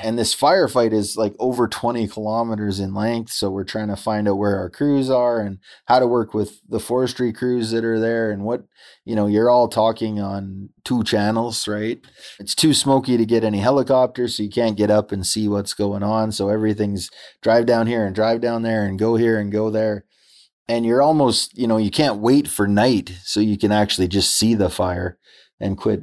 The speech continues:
you know, messing around trying to see through the smoke. So we set up these lines and we're working with everyone.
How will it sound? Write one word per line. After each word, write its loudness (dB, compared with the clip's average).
you 0
know, 2
messing 2
around 2
trying -2
to -2
see 0
through -4
the -6
smoke. -6
So -2
we 4
set 2
up 2
these -2
lines 0
and -2
we're -2
working -4
with -6
everyone. -2